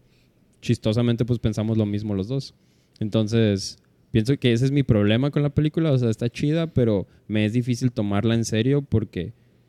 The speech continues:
porque intenta hacerlo y luego no. Es como que a la, como que te arrepientes en dar un mensaje serio y dices, "No, no, no, mejor hay que ser chistosos".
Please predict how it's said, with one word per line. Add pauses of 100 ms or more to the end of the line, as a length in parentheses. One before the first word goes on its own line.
(340)
porque
intenta
hacerlo
y
luego
no.
Es
como
que
a
la,
como
que
te
arrepientes
en
dar
un
mensaje
serio
y
dices,
"No,
no,
no,
mejor
hay
que
ser
chistosos".